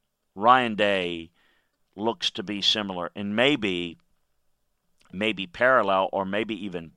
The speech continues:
better, 'cause they have a better all-around team at Ohio State under Ryan Day. Ryan Day may, may be on the verge of doing what Lincoln Riley has done, but doing it even better. And that is just taking over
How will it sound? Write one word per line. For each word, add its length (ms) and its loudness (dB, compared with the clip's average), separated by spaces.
better, 300 0
'cause 180 -12
they 520 0
have 540 -2
a 240 -8
better 320 2
all-around 520 -2
team 460 -10
at 120 -10
Ohio 280 -2
State 300 -8
under 180 -10
Ryan 300 -8
Day. 240 -6
Ryan 360 4
Day 160 4
may, 320 -4
may 260 -4
be 160 -4
on 160 -2
the 120 -4
verge 600 -2
of 180 -14
doing 380 -4
what 280 -8
Lincoln 340 -4
Riley 340 -2
has 280 0
done, 300 -6
but 240 -12
doing 220 -6
it 100 -6
even 260 -8
better. 320 -4
And 120 -10
that 200 0
is 180 -6
just 320 -8
taking 360 -2
over 460 -2